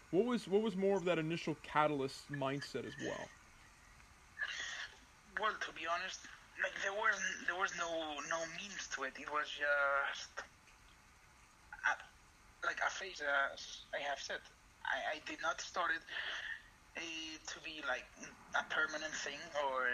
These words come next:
Speaker 2: nor, nor, like, a temporal thing. I just lived day by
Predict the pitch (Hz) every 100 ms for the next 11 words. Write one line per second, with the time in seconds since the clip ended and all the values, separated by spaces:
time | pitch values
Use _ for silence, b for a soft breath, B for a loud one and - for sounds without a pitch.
0 | 123 131 139 127 127 113 113 - - 147
1 | 147 143 139 - 131 135 - - 156 165
2 | 151 143 139 135 135 - 147 - 151 147
3 | 143 139 143 151 - - - - 139 165
4 | 160 156